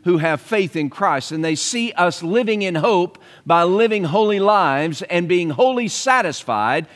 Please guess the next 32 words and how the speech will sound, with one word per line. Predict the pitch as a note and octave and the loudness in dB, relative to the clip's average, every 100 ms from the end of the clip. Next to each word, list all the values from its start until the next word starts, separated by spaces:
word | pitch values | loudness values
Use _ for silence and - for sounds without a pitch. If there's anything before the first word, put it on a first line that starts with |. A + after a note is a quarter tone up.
| - | -20
so | - B3 | -2 2
that | A#3 A#3+ | 2 0
we | C4 | 2
are | B3+ G#3 | 2 2
happy. | B3+ C4 - A2 - _ _ _ _ _ - | 0 -2 -6 -10 -10 _ _ _ _ _ -8
And | D#3 A3+ G#3+ A#3 | -2 0 2 2
they | A#3 | 0
say, | - B3+ G#3 - - | 2 2 2 -2 0
"I've | A#3+ B3+ | 0 0
chased | - - D4 C#4+ - - - - - | -6 -2 0 0 -6 -12 -20 -20 -8
this, | F3 E3 A#3+ - - - - | -6 0 0 0 -8 -16 -10
uh, | - D#3+ D#3 - | -2 0 0 2
elusive | G#3 G3 G#3 D4 C#4 - B3 | 2 2 2 2 2 2 0
hope | D#3+ C#3+ C#4+ G#3+ | 2 2 2 0
without | G3 F3 F#3+ B3 A#3+ E3+ | -4 -2 0 2 2 0
God | D#3 E3+ F#3+ F3 | 0 2 2 0
for | F#3 | -6
so | - A#3+ | -2 0
long, | G#3+ G#3 F#3 G3+ G3+ | 2 4 4 4 2
and | F#3+ | 0
I'm | F3+ | 0
just | F3+ F#3 - | 0 -4 -6
empty | G#3+ C4+ B3 A3+ | -4 -4 -2 -2
on | F#3+ | -2
the | F3+ | -2
inside, | G#3 A3+ - D3 D#3 - - - | -4 -4 -2 0 0 -2 -20 -10
but | D#3 G3+ - - - - | 2 2 2 -12 -6 2
Eric | B3 D4 D4 | 4 4 2
has | E3+ A3+ A3+ | 0 0 0
something | - A#3+ A#3+ - G#3+ F#3+ | -2 -2 -2 -2 -4 -2
different. | C3+ G#3+ - G#2 - _ _ _ _ _ _ _ _ _ _ _ | -2 -2 -2 -18 -20 _ _ _ _ _ _ _ _ _ _ _
I, | D3+ F3 | -14 -14